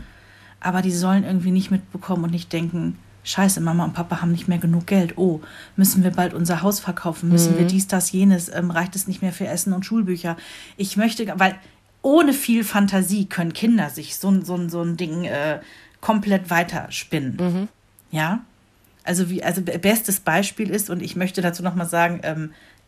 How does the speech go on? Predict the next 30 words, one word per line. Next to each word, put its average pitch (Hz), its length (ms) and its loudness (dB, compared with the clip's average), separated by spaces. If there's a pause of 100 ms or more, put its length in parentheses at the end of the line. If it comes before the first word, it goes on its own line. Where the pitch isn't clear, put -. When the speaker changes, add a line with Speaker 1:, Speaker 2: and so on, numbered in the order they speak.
(360)
Speaker 1:
wir, 165 240 -4
wir 165 180 -4
haben 170 120 2
hier 170 100 2
gar 160 120 -2
nicht 160 120 -4
über 185 140 -6
dramatische 196 560 0
Sachen 170 260 -2
geredet. 151 300 -8
Es - 120 -12
ging 175 180 -4
einfach 196 440 -2
darum, 220 460 2 (600)
ähm, 175 520 0
dass - 280 -2
auch 175 200 0 (100)
Corona-bedingt 190 1040 0
weniger 170 360 -2
Geld 165 280 -2
zur 220 120 -4
Verfügung 233 480 -2
ist. 247 300 -4 (320)
Alles 160 300 0
nicht 160 100 -6
dramatisch. 156 560 -6 (480)
Henry 170 360 2
hatte 170 220 0
das 165 200 0
au-, 147 240 -4